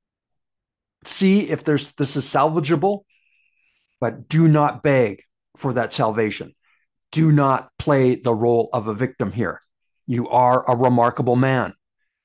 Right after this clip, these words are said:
You are a man that's going through life's,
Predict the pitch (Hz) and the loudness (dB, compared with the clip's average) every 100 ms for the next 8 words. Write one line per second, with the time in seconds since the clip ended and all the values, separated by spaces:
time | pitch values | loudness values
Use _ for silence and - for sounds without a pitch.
0 | _ - 101 - 127 127 123 127 120 131 | _ -12 -12 -2 2 4 2 2 2 2
1 | 139 131 101 - 127 135 131 - 135 139 | 2 2 0 -2 0 2 0 2 4 4
2 | 135 135 _ _ _ _ _ 98 104 135 | 2 -2 _ _ _ _ _ -6 0 4
3 | 202 180 - - | 4 2 -4 -10